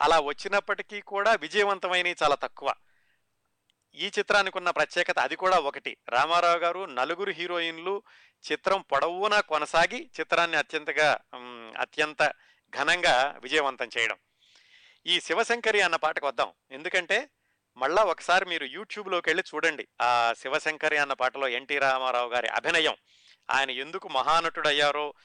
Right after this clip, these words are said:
మనం చెప్పేటటువంటి వేలాది ఉదాహరణల్లో అది కూడా ఒక ఉదాహరణ.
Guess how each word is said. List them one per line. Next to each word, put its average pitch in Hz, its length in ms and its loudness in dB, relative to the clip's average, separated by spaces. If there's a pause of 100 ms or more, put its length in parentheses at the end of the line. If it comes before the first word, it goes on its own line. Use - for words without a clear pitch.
(320)
మనం 135 300 0
చెప్పేటటువంటి 143 640 -2
వేలాది 156 400 4
ఉదాహరణల్లో 147 840 2
అది 127 180 -2
కూడా 151 260 2
ఒక 139 180 -2
ఉదాహరణ. 110 460 0